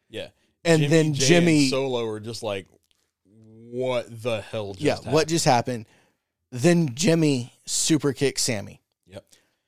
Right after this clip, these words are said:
Speaker 1: And then jumps on him and starts
Speaker 2: And
Speaker 1: beating
Speaker 2: jumps
Speaker 1: the
Speaker 2: on him,
Speaker 1: piss out
Speaker 2: starts
Speaker 1: of him.
Speaker 2: beating on him.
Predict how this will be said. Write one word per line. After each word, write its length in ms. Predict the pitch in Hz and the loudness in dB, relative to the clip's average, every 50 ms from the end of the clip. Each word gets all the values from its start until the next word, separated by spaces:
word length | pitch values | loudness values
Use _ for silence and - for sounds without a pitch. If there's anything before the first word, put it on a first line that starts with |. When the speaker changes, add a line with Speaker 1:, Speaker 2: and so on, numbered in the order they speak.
| _ _ _ _ _ - | _ _ _ _ _ -16
Speaker 1:
And 140 | 113 117 107 | -16 -14 -14
then 180 | 110 107 107 101 | -14 -14 -16 -14
jumps 320 | - 120 117 107 101 - | -10 -10 -10 -10 -10 -12
on 120 | 110 107 101 | -12 -12 -12
him 60 | 98 | -12
and 40 | 90 | -10
starts 160 | 95 120 160 | -4 0 0
Speaker 2:
And 120 | 165 160 151 | 2 2 2
Speaker 1:
beating 60 | 131 | 2
Speaker 2:
jumps 320 | 120 139 147 147 139 - | 4 6 6 6 4 2
Speaker 1:
the 60 | 160 | 0
Speaker 2:
on 40 | 139 135 | 0 0
him, 40 | 131 | -2
Speaker 1:
piss 60 | 127 - | -2 0
out 20 | |
Speaker 2:
starts 220 | - 160 143 123 - | 2 2 2 0 -2
Speaker 1:
of 60 | 131 | -2
him. 40 | 131 | 0
Speaker 2:
beating 300 | 156 156 143 147 143 135 | 2 2 4 2 2 2
on 180 | 131 131 131 | 0 0 0
him. 220 | 127 127 123 123 | 0 -2 -4 -4